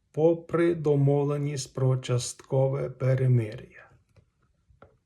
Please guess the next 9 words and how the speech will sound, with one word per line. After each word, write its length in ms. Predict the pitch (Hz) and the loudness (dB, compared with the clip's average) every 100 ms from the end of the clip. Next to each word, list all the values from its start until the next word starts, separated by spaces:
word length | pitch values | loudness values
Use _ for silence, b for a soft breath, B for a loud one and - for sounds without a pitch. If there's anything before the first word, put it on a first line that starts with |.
| _ _ _ | _ _ _
Союзники 880 | _ - 220 247 247 185 214 196 202 | _ -4 0 0 -2 0 -2 0 0
ж 220 | 196 175 - | 0 0 -4
С 140 | 175 | -2
Ш 260 | 147 - 170 | 2 2 4
А 380 | 160 160 156 131 - | 4 2 -4 -8 -12
в 60 | 151 | -6
Європі 640 | 143 147 143 156 160 160 | -2 0 2 2 0 -4
та 280 | 147 151 147 - | -4 -4 -4 -4
Азії 760 | 143 143 123 131 147 165 180 | -2 0 0 -2 -2 -4 -4